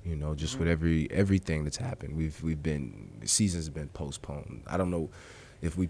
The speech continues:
Speaker 1: con-, counted one season to be two seasons, that half season. Like, I, I don't even know how many years I've been here, honestly. It just feels like a blur, but, um, it is a great feeling when I look back on
Speaker 2: Yeah,
Speaker 1: it, for
Speaker 2: 'cause
Speaker 1: sure.
Speaker 2: that all happened, we went into this,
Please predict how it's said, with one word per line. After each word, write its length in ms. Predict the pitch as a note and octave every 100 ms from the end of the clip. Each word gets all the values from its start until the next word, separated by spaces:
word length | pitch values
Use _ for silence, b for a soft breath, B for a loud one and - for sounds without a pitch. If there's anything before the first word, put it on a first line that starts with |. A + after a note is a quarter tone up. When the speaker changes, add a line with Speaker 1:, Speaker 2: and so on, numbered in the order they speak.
| -
Speaker 1:
con-, 240 | - F#2 E2+ -
counted 400 | A2+ G#2+ E2 - -
one 220 | F#2+ G#2
season 400 | - G#2+ F2+ F2+
to 60 | F2
be 140 | F2+
two 240 | - A2+
seasons, 640 | G2+ - F#2+ E2+ F2 F2 E2+
that 340 | C#2+ D#2 E2
half 340 | F#2 G2+ G2+
season. 540 | F#2+ - A2+ G#2+ G2+ F#2
Like, 240 | F2 F2 B B B B
I, 160 | G#2+ A2+ - B2
I 20 |
don't 140 | B2
even 180 | A2+ G#2+
know 80 | G#2
how 60 | G#2
many 120 | G2+
years 160 | G2 F2+
I've 220 | D2+ D#2
been 160 | A2
here, 220 | G2+ E2+ D#2+
honestly. 440 | F#2 F2+ - F#2
It 20 | F2+
just 200 | F#2+ -
feels 220 | B2 G#2+
like 180 | F#2+ D2+
a 40 |
blur, 420 | D2 E2+ F2+ F2+ - -
but, 240 | D#2 E2+
um, 380 | E2 D#2+ D#2 C#2+ B B B B B B -
it 160 | G2
is 240 | F#2 G2 E2+
a 60 |
great 300 | D2 F2+ F#2
feeling 340 | - F2 D#2 D2+
when 100 | D2+
I 60 |
look 160 | D2+ C#2+
back 240 | D2 D2+
on 80 | C#2+
Speaker 2:
Yeah, 60 | D2
Speaker 1:
it, 60 |
for 80 | D2
Speaker 2:
'cause 40 | -
Speaker 1:
sure. 220 | - D2+ -
Speaker 2:
that 200 | F#3 A#3
all 220 | C4 E3+
happened, 480 | E3 F3 F3+ E3 D3+ - - - - - -
we 220 | F#3+ G3
went 200 | F3+ F#3+
into 180 | G3 G3
this, 300 | E3+ E3 -